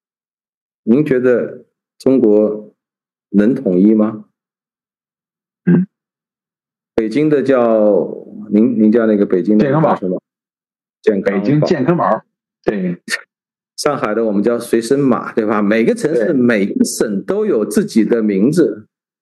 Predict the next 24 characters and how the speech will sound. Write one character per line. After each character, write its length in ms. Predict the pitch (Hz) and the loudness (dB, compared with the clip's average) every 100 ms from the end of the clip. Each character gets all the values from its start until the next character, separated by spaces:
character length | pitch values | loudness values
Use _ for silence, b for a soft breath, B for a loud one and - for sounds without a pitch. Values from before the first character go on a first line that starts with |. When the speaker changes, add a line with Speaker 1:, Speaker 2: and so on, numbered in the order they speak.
| _ _ _ | _ _ _
Speaker 2:
嗯。 280 | 202 190 190 _ _ _ _ _ _ _ _ _ _ _ _ _ _ _ _ _ - | 2 2 0 _ _ _ _ _ _ _ _ _ _ _ _ _ _ _ _ _ -2
Speaker 1:
就 140 | 208 | -2
是 200 | 202 202 | -2 -6
这 180 | - 262 | -4 -2
样 220 | 226 156 | 0 2
一 80 | 139 | 2
个 140 | 160 151 | 0 0
这 200 | - 320 | -2 -2
么 160 | 208 | -2
重 280 | - 226 180 | 0 -2 0
要 160 | 170 131 | 2 2
的 100 | 120 | 2
东 180 | 143 | 0
西 140 | 139 123 | 0 0
都 160 | 143 | 0
没 120 | 123 147 | 0 0
有 100 | 156 | 0
办 180 | 147 | 0
法 120 | 127 117 | 0 -2
统 280 | - 92 | -2 2
一， 120 | 104 123 | 4 2
一 280 | 110 110 - | 2 2 2
个 200 | 175 147 | 0 -2
saas， 800 | - - 262 143 - - - | -6 -6 -4 -4 -10 -12 -16